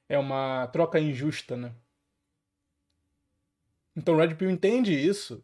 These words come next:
e aplica isso até mesmo para, caso vá se relacionar, se relacionar de forma lúcida com uma mulher, né?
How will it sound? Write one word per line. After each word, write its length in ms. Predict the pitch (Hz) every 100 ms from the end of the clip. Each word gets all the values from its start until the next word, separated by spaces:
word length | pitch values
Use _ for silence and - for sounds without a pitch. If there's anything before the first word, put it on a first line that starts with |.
| -
e 80 |
aplica 500 | 180 - 196 233 -
isso 380 | 143 190 208 -
até 180 | 143 233
mesmo 320 | 180 214 233
para, 800 | - 151 143 147 143 135 127 117 - _ _ _ _ _ _ _ _ _
caso 280 | - 151 131
vá 180 | 143 180
se 140 | -
relacionar, 580 | 135 143 156 180 156 214
se 100 | -
relacionar 460 | 240 247 262 220 233
de 60 |
forma 280 | 202 220 233
lúcida 400 | 147 165 233 -
com 100 | 156
uma 100 | 151
mulher, 360 | 135 123 135 139
né? 140 | 123